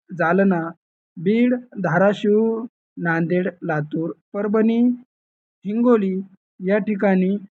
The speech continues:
पावसाचा जोर हा दुपारपासून तुम्हाला जास्त झालेला पाहावयाला मिळेल आणि रात्रीच्या टायमाला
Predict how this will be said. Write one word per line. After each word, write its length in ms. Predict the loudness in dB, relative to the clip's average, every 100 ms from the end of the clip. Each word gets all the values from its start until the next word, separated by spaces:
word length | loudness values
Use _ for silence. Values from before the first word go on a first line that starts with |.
| _
पावसाचा 540 | -4 -4 -2 -2 2 0
जोर 260 | 2 2 2
हा 360 | 0 -2 -2 -4 -14 _ -10
दुपारपासून 720 | -6 0 2 2 0 0 -2
तुम्हाला 500 | 0 0 2 2 0 0
जास्त 300 | -2 -2 -2
झालेला 460 | -4 -2 0 2 0
पाहावयाला 540 | 0 -2 0 0 -2
मिळेल 380 | -2 -2 -2 -4 -10 _ _ _ _ _ _ _ _ _ -8
आणि 320 | -4 -2 -4 -8 _ _ -6
रात्रीच्या 500 | -6 -2 -2 2 0
टायमाला 580 | 2 2 2 2 2